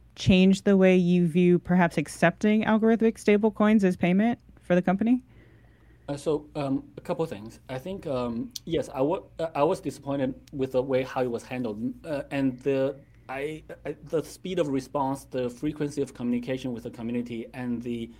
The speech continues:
Speaker 2: op-, speed of operational response to handle the problems, I think, was quite weak. So being pretty public about it.
Speaker 1: Mm.
Speaker 2: Um, it's one of our portfolio investee companies. So, um, uh, and, um, it's, uh, look,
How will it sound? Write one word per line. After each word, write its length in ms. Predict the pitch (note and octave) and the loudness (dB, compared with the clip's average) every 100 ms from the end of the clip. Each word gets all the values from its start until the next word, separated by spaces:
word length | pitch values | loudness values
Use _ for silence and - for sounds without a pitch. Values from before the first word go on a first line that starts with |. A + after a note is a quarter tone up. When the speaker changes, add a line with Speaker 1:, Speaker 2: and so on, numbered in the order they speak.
| - - | -20 -8
Speaker 2:
op-, 300 | C3+ C3+ - | -6 -6 -8
speed 260 | - - D#3+ | -14 -6 -2
of 160 | C#3 - | -2 -4
operational 580 | B2+ B2+ B2+ D3 D#3 C#3+ | -8 -4 -2 -2 -2 -4
response 540 | A2 - A2 G#2 - - | -6 -10 -14 -14 -20 -12
to 220 | A#2+ A#2+ | -10 -10
handle 300 | A#2+ C3 B2 | -8 -4 -2
the 80 | A2 | -4
problems, 480 | - A#2 A2+ G#2+ - - | -6 -10 -8 -10 -12 -16
I 60 | |
think, 220 | A2+ A2+ | -12 -12
was 160 | A2 G#2 | -10 -12
quite 360 | - A2+ A2 A2 | -14 -12 -12 -14
weak. 360 | A2 - - - _ - - | -16 -16 -20 -20 _ -20 -20
So 260 | - C3 A#2+ | -10 -4 -2
being 220 | A#2+ A#2+ | -2 -6
pretty 200 | - C3+ | -6 -8
public 280 | C3 C3 C3 | -4 -6 -6
about 320 | A#2+ A#2 A#2 | -8 -6 -6
it. 180 | A#2+ - - | -8 -10 -8
Speaker 1:
Mm. 160 | F3+ E3+ - | -6 -6 -6
Speaker 2:
Um, 440 | B2 A#2+ A#2 A#2 - | -6 -4 -4 -6 -8
it's 160 | C3 | -8
one 120 | F3 G3 | -4 -2
of 80 | |
our 80 | E3 | -2
portfolio 480 | - B2+ A#2+ C#3+ C#3 | -2 -4 -2 -4 -4
investee 440 | - B2 B2+ - | -4 -6 -6 -8
companies. 500 | C3 C3+ C3+ G2 F#2 F2+ | -10 -8 -8 -10 -14 -12
So, 460 | A#2+ A2+ A2+ A#2 - | -8 -6 -6 -8 -8
um, 440 | A2 G#2+ G#2+ B2 | -8 -8 -12 -14
uh, 220 | B2 A2+ A2+ - | -12 -12 -10 -8
and, 300 | B2 B2 A#2 | -4 -2 -2
um, 300 | A2+ A2+ A#2+ | -2 -6 -8
it's, 280 | C#3 B2+ - - | -10 -10 -12 -18
uh, 100 | B2+ - | -16 -14
look, 220 | A#2 A#2+ | -14 -14